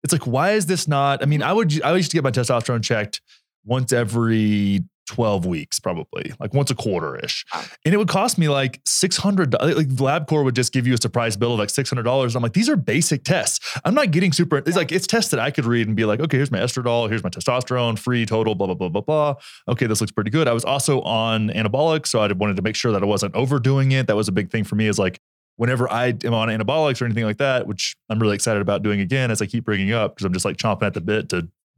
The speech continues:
Speaker 1: be a superhuman again. It's like, I find, what is the highest normal? Like, what is a freak have?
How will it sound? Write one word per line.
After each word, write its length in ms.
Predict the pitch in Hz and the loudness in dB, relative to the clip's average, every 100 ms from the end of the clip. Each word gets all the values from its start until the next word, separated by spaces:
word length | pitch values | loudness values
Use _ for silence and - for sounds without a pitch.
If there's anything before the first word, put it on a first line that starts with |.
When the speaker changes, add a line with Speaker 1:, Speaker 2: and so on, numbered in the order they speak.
| _ | _
Speaker 1:
be 120 | 110 | -4
a 40 | 98 | -2
superhuman 440 | 135 123 107 95 | 0 0 0 0
again. 280 | 85 85 95 - - - - | 0 0 -2 -6 -16 -12 -6
It's 100 | 127 | -2
like, 120 | 135 | 0
I 120 | 139 | -2
find, 540 | 175 175 160 151 143 117 | 0 0 2 2 0 -2
what 160 | 120 151 | -2 0
is 140 | 220 | 2
the 100 | 165 | 0
highest 500 | 147 123 120 131 135 | 0 0 2 2 0
normal? 540 | 104 98 110 139 175 180 _ - | 0 2 2 2 0 -4 _ -4
Like, 140 | 117 | 0
what 80 | 180 | 2
is 100 | 196 | 2
a 60 | |
freak 380 | 160 - 123 101 | -2 0 0 0
have? 360 | 107 67 73 | -2 -2 -4